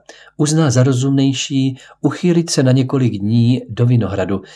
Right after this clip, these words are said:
který měl kardinál Carpi v Trasteveru. Tam se sešel s oběma svými bratry, Giovannim, arcivévodou z Paliana, a Antoniem, markýzem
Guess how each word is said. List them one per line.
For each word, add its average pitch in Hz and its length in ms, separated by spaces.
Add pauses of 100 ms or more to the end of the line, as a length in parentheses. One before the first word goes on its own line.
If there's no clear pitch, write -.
(160)
který 110 280
měl 107 200
kardinál 110 600 (120)
Carpi 123 480 (280)
v - 100
Trasteveru. 101 720 (960)
Tam 101 180
se 113 180
sešel 117 640
s - 160
oběma 139 300
svými 143 280
bratry, 104 480 (300)
Giovannim, 110 680 (420)
arcivévodou 113 1000
z - 220
Paliana, 101 580 (560)
a 120 60
Antoniem, 139 880 (260)
markýzem 127 760